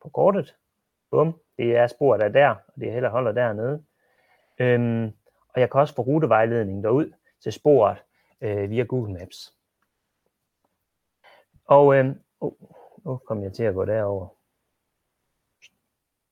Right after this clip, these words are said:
Men ikke? Så på kortet her, der kan man, øh, nu skal vi lige se her. Ups, så er vi tilbage igen. Så hvis jeg zoomer ud på kortet,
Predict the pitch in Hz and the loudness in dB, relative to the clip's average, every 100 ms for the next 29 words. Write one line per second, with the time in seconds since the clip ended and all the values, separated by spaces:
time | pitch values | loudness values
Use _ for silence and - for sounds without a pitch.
0 | _ _ _ _ _ 156 110 110 113 _ | _ _ _ _ _ -16 -12 -12 -14 _
1 | _ _ _ _ _ _ _ _ _ _ | _ _ _ _ _ _ _ _ _ _
2 | _ - 156 147 165 - 190 233 233 170 | _ 2 2 4 2 4 8 8 6 4
3 | 185 156 202 196 160 143 131 117 110 107 | 4 6 2 2 0 0 2 2 2 -2
4 | 123 135 117 101 98 104 98 - 90 92 | -6 -8 -8 -6 -6 -6 -6 -8 -8 -12
5 | 95 _ _ _ _ _ _ _ _ _ | -14 _ _ _ _ _ _ _ _ _
6 | _ _ _ _ _ _ _ _ - 143 | _ _ _ _ _ _ _ _ -6 -6
7 | - - - - - 127 - - - - | -8 -20 -20 -20 -6 -4 -4 -10 -16 -16
8 | - - _ _ _ _ _ _ _ _ | -20 -20 _ _ _ _ _ _ _ _
9 | _ _ _ - 151 147 160 - 180 202 | _ _ _ -2 0 0 -2 0 4 6
10 | 208 170 170 170 170 143 - | 4 0 -2 -2 -4 -8 -12